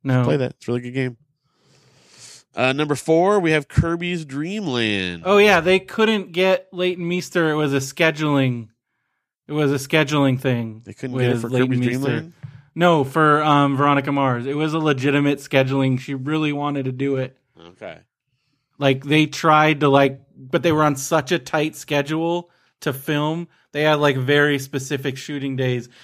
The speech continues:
Speaker 1: And she even, like, did, like, a little message, like, she was really sorry. So they had to recast her role. 'Cause she was, she was only in, like, one episode, one or two episodes.
Speaker 2: What did she play?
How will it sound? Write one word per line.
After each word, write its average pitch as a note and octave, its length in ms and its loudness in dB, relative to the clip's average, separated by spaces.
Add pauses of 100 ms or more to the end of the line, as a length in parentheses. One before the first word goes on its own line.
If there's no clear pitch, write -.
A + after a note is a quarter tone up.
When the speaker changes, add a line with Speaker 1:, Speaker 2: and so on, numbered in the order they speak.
Speaker 1:
And D#3+ 140 -6
she F#3 160 -6
even, G3 240 0
like, D3+ 300 2
did, D#3+ 200 0
like, D#3 140 4
a D#3 60 0
little D3 240 4
message, C#3 500 0
like, C3 220 0
she C#3 160 -8
was C3+ 180 -2
really C#3 200 -2
sorry. C#3 540 0 (680)
So - 180 -6
they C#3 140 2
had C#3 200 0
to C#3 80 0
recast C3 760 0 (320)
her C3 200 -2
role. B2 440 -2 (240)
'Cause C3+ 220 -4
she F3+ 160 -4
was, D#3+ 380 -2 (420)
she - 120 -6
was F#3 140 2
only A#3+ 300 4
in, G#3+ 140 4
like, D#3+ 180 4
one D#3+ 280 2
episode, D3 680 -2
one D3+ 140 -4
or D3 80 -2
two D3 260 -6
episodes. C#3+ 260 -4
Speaker 2:
What A#2 80 6
did B2 120 2
she D#3 120 0
play? D#3+ 360 -2